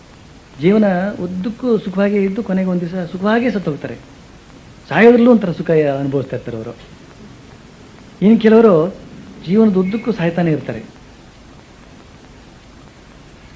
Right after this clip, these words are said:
ಏನಿರ್ಬೋದು ಇದಕ್ಕೆಲ್ಲ ಕಾರಣ? ಕಾರಣ ಇಲ್ಲದೆ ಕಾರ್ಯ ಇಲ್ಲ.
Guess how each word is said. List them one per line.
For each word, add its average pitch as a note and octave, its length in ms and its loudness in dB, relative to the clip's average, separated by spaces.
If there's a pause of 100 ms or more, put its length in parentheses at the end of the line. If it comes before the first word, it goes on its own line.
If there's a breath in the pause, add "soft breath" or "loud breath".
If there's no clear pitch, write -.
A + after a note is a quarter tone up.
(140)
ಏನಿರ್ಬೋದು E3 460 4
ಇದಕ್ಕೆಲ್ಲ A#2+ 440 -8
ಕಾರಣ? C3 460 -8 (4000)
ಕಾರಣ G#3+ 420 2
ಇಲ್ಲದೆ G#3+ 340 2
ಕಾರ್ಯ F3 460 0
ಇಲ್ಲ. C#3 420 -4